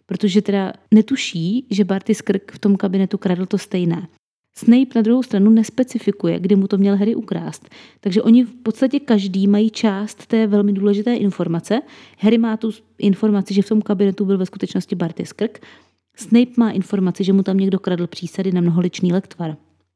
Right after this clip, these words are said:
Kdyby si to navzájem řekli, tak by velmi pravděpodobně na to, že s Moodym a s Krkem něco nehraje, přišli mnohem dřív.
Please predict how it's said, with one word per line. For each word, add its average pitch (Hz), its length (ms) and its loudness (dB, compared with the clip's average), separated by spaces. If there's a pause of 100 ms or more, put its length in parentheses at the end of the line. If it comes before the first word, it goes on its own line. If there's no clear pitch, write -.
(240)
Kdyby 208 160 2
si 226 100 -2
to 202 80 2
navzájem 196 400 0
řekli, 240 360 0 (520)
tak 202 140 -4
by 196 120 2
velmi 220 320 2
pravděpodobně 202 720 0
na 190 100 2
to, 190 300 -4
že 180 460 0 (100)
s - 140 -18
Moodym 202 380 4
a 185 60 -4
s - 60 -8
Krkem 196 340 -2
něco 185 240 -2
nehraje, 185 420 0 (300)
přišli 208 280 0
mnohem 202 380 2
dřív. 180 300 -6